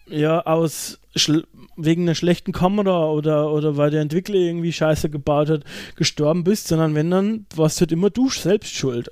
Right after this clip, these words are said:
Du hast halt, es war nie unfair. Du hast halt quasi immer die Möglichkeit gehabt, die, die Sachen zu schaffen. Und das ist halt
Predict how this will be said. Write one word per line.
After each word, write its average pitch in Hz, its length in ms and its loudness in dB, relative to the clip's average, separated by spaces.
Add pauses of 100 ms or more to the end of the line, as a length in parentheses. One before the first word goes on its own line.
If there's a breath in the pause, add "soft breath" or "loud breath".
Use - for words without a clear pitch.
Du 147 120 0
hast 165 220 0
halt, 175 160 -2
es 139 180 -4
war 151 140 2
nie 196 160 2
unfair. 180 540 2
Du 143 140 0
hast 160 180 0
halt 160 100 0
quasi 156 320 0
immer 202 540 0
die 175 160 -6
Möglichkeit 165 720 0
gehabt, - 360 -2
die, 147 220 2
die 131 140 -8
Sachen 147 400 0
zu 131 340 0 (100)
schaffen. 120 520 -2
Und 123 200 -2
das 131 140 2
ist 160 180 0
halt 160 240 0